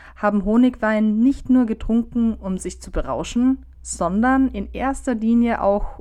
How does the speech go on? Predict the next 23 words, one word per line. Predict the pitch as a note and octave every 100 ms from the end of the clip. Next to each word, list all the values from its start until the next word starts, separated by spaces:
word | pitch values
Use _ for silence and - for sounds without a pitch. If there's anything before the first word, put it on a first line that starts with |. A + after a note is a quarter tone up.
| -
um | G3
die | F3+ F3+
Winterkälte | B3 B3 A#3 G#3 G3
besser | F3+ E3+ E3
ertragen | D#3+ D#3 F3 G#3
zu | - D3+
können. | D3+ C3+ - - - - - - - - - -
In |
der | G3
heutigen | G#3+ C#4 D4+ C#4+ C4+
Zeit | A#3 A3 A3
scheint | G3 F#3 G3+ A3
mir, | G#3 G#3 -
als | G3 -
würde | A#3 B3+ A#3
dem | A3 G#3
Met | G3+ A3+ - A3+
endlich | G#3+ B3+ - A#3 -
wieder | G#3+ G#3 F#3+
etwas | F#3 G3 -
mehr | F#3+ F3 -
Aufmerksamkeit | F#3 - F#3 - E3+ D#3+ D3+
gewidmet. | D#3+ D3+ - - -